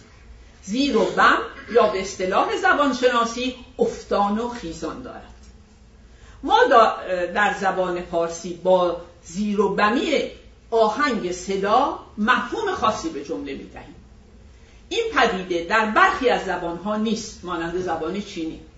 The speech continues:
ولی در اغلب زبان‌های هندواروپایی هم وجود دارد، اما کاربرد آن در زبان فارسی بسیار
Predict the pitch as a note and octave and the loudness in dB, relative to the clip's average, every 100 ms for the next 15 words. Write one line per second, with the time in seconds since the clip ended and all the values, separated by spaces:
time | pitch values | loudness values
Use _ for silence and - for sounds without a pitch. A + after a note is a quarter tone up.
0 | - - - - - C#4 F#4 C#4 B3 A#3+ | -20 -20 -20 -20 -4 0 0 6 6 8
1 | B3+ C4+ D4+ G#4+ G#3 F3 F#3+ F3+ F3+ F3 | 8 8 6 2 2 0 -2 0 -2 -2
2 | F#3 D#3 - F3 F3 G3 G3+ G3 G#3+ G3 | -2 -2 -4 -6 -4 -4 -4 -6 -2 -2
3 | B4 F#4 E4 G#3 F3+ D3+ C3+ C3+ - - | 0 2 2 0 -4 -8 -6 -8 -8 -14
4 | - - - - D4 C#4 G#3 - A#3+ G#3+ | -18 -20 -20 -6 -2 0 0 0 0 2
5 | G#3+ F4 A4+ E4 C4 G3+ F3+ F3+ E3 D#3 | 0 2 2 2 0 0 -2 -2 -4 -4
6 | D3 D3 E3 E3 - D4 E4+ - - - | -6 -4 -4 -4 -6 -8 -8 -10 -20 -18
7 | B3 C#4+ - - D#4+ F#4 G#4 | -6 -4 -4 0 6 6 4